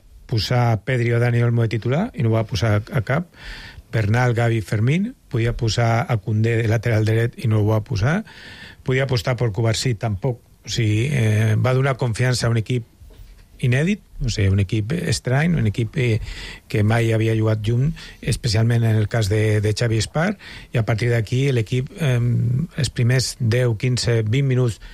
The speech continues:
l'equip no estava bé, no estava fi, però a partir del gol ja tot va anar molt bé, i això demostra la gana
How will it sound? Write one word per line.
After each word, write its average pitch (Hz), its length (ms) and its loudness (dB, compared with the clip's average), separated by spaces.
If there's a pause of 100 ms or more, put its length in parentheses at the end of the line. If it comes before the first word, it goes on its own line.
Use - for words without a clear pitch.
(180)
l'equip 120 240 0
no 120 160 4
estava 113 320 0
bé, 143 160 2
no 135 80 0
estava 113 320 0
fi, 160 240 -2
però 123 240 0
a - 60 -2
partir 110 260 -2
del 107 160 2
gol 113 240 2
ja 110 300 2 (420)
tot 117 160 0
va 117 160 2
anar 113 240 2
molt 120 220 2
bé, 202 160 0 (420)
i 139 80 0
això 131 240 0
demostra 147 480 0
la 123 160 0
gana 156 380 0